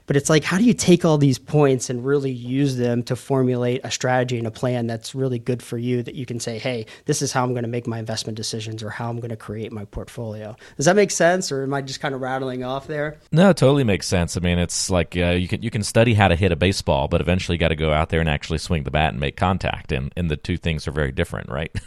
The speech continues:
Speaker 2: So
Speaker 1: No.
Speaker 2: the theory versus
Speaker 1: Yes.
Speaker 2: practice, you know, in, in real life situations. I got it.
Speaker 1: A hundred percent. Um, and so this concept of kinda driving in and saying, "Well, how should you divide your assets? How should you come up with the right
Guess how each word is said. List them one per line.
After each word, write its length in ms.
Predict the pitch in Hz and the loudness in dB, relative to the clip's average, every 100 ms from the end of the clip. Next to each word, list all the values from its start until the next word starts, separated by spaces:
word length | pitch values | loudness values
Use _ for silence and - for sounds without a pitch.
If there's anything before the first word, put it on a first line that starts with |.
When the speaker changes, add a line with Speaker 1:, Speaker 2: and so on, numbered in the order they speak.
| - | -14
Speaker 2:
So 200 | - 123 - - - - - | -6 -4 -4 -10 -12 -12 2
Speaker 1:
No. 220 | 214 185 - - | 6 6 4 -10
Speaker 2:
the 160 | - - | -12 -12
theory 340 | - 131 120 | 2 6 6
versus 240 | 104 110 107 | 6 4 4
Speaker 1:
Yes. 100 | - | 6
Speaker 2:
practice, 600 | 107 - 92 95 - - | 6 4 -2 -2 -4 -4
you 240 | 98 - 95 | -4 -2 0
know, 180 | 82 90 | 0 0
in, 160 | 90 | -2
in 160 | 80 90 | -2 2
real 160 | 90 | 2
life 180 | 85 82 | 4 2
situations. 600 | - - 85 92 71 67 | 0 -2 -2 -2 -6 -6
I 80 | 80 | -6
got 180 | 76 76 | -4 -6
it. 120 | - _ _ _ - | -8 _ _ _ 0
Speaker 1:
A 40 | |
hundred 280 | 156 208 180 | 6 6 6
percent. 420 | 143 - 127 120 - - | 4 4 2 2 -6 4
Um, 500 | 151 151 147 147 143 - | 8 10 10 10 8 6
and 400 | 165 165 160 151 | 6 8 8 6
so 180 | - 180 | 6 8
this 380 | 165 185 165 - | 8 6 6 2
concept 520 | - 202 208 233 233 | 2 4 6 4 4
of 120 | 190 | 2
kinda 240 | - 175 160 | 4 4 6
driving 300 | 139 143 143 | 4 4 4
in 40 | |
and 100 | 139 | 4
saying, 180 | 147 143 | 4 4
"Well, 160 | 139 - | 4 2
how 220 | - 208 | 2 2
should 340 | - - 185 | 2 2 4
you 80 | 185 | 4
divide 320 | 135 123 127 | 2 2 2
your 120 | 127 120 | 0 0
assets? 440 | 127 - 139 - | 0 -2 -4 -2
How 140 | 165 | 0
should 400 | 175 - 147 143 | 0 0 2 4
you 100 | 143 | 2
come 260 | - 143 131 | 2 0 2
up 320 | 131 - _ | 0 -2 _
with 360 | 131 127 120 - - - - | 2 2 0 -6 -18 -20 -2
the 80 | 135 | 2
right 340 | 131 127 - | 4 2 0